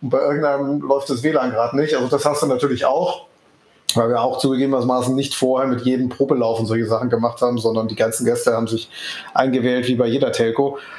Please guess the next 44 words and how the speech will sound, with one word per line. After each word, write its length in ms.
Aber 180
das 160
finde 200
ich 120
eigentlich, 580
ähm, 480
durchaus 360
normal. 600
Du 120
hast, 120
weil 120
du 100
hast 140
ja 80
immer, 440
und 140
das 160
hat 140
man 280
bei 60
uns 260
im 120
Team 260
auch 200
dort 180
vor 140
Ort 240
gemerkt, 500
dieses, 560
sagen, 300
wenn 160
jetzt 300
die 80
Technik 400
ausfällt, 580
und 100
zwar 200
richtig 240
ausfällt, 580
ist 160
die 60
Konferenz 440
einfach 220
aus. 560